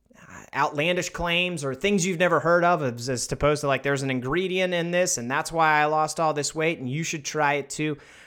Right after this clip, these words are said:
Um, all of that is bullshit. Th-, these things work, like, let's focus on the keto diet because I feel like that's still kind of a popular trend. The keto diet works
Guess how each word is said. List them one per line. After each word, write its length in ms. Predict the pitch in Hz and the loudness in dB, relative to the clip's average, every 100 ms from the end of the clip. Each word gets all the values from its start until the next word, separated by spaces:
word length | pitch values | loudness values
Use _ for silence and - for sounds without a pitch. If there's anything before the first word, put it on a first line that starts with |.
| - | -8
Um, 380 | 139 135 135 127 _ | -2 0 0 -6 _
all 220 | 151 277 | 0 4
of 60 | 262 | 6
that 140 | 214 | 4
is 100 | 165 | 2
bullshit. 560 | 120 135 113 - 87 - - - _ - | -2 -2 -2 -4 -8 -12 -20 -20 _ -14
Th-, 180 | 131 139 131 135 | -10 -8 -10 -8
these 320 | 139 214 262 - | -4 0 0 0
things 300 | 254 208 139 | 0 0 -4
work, 560 | 147 139 - - - - _ 156 | -2 -4 -4 -14 -16 -16 _ -4
like, 120 | 156 | 0
let's 180 | 220 - | 0 2
focus 320 | 220 190 165 | 2 2 0
on 80 | 143 | -4
the 60 | |
keto 300 | 131 131 107 | -4 -6 -4
diet 280 | 92 95 101 | -6 -8 -8
because 180 | 123 131 | -8 -4
I 60 | 135 | -2
feel 140 | 170 | 0
like 100 | 156 | 0
that's 200 | 151 - | -2 -2
still 180 | - 127 | -4 -4
kind 180 | 135 123 | -4 -4
of 80 | |
a 80 | 120 | -6
popular 480 | - - 120 123 107 | -6 -6 -6 -8 -12
trend. 400 | - 110 87 - - - - | -10 -12 -14 -16 -20 -20 -4
The 80 | 147 | -4
keto 400 | 147 - 285 285 | -4 -4 4 4
diet 400 | 190 156 151 - | 4 2 0 -4
works 540 | 117 95 - - - | -8 -8 -8 -6 -6